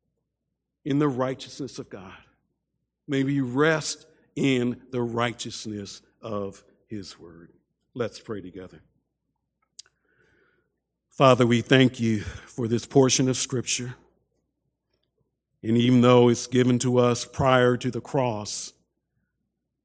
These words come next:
we realize that it's because of the person and work of Jesus that these words have meaning and bring life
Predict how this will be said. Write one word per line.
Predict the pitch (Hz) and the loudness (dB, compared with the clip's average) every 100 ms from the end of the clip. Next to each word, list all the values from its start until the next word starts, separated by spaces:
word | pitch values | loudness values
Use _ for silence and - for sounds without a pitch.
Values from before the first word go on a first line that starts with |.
| _ _ | _ _
we | 131 127 | -2 2
realize | 120 131 120 113 110 110 | 4 4 4 2 -2 -4
that | 120 110 - _ _ _ | -6 -6 -8 _ _ _
it's | 101 - | -16 -16
because | 110 131 117 | -6 -2 -2
of | 113 | -2
the | 113 | -8
person | - 123 120 120 | -2 -2 0 -2
and | 117 | 0
work | 120 123 127 | 0 -2 -4
of | 98 | -8
Jesus | 113 113 107 110 - - _ _ _ _ _ _ - | -6 -6 -6 -10 -12 -14 _ _ _ _ _ _ -12
that | 107 | -8
these | 120 113 104 | -4 -6 0
words | 123 123 120 113 - - - _ _ _ _ _ _ _ _ - | 4 6 4 0 -6 -12 -16 _ _ _ _ _ _ _ _ -4
have | 123 107 | -2 0
meaning | 113 127 127 127 120 - _ _ _ _ _ _ _ _ _ _ _ _ _ | 2 4 4 0 -6 -16 _ _ _ _ _ _ _ _ _ _ _ _ _
and | 104 101 | -12 -2
bring | 117 113 | 0 0
life | 110 113 120 120 - - | 0 0 0 -2 -10 -18